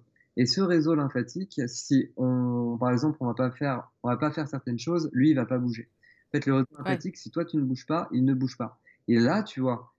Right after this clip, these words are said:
Speaker 1: c'est intéressant pour un naturopathe, parce qu'on sait que nos cellules, elles vivent essentiellement dans, dans notre eau, dans notre lymphe.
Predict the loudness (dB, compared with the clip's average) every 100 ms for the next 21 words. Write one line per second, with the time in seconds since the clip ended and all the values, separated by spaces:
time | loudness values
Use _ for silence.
0 | _ -2 -2 0 -2 -4 -6 -4 -4 -4
1 | -4 -4 -4 -2 0 2 2 2 0 -2
2 | -4 0 -2 0 -2 -4 _ _ -2 0
3 | 0 -2 -2 -4 -2 -2 -4 -2 -2 0
4 | 0 -2 -2 -4 -2 -2 -2 -2 -4 -4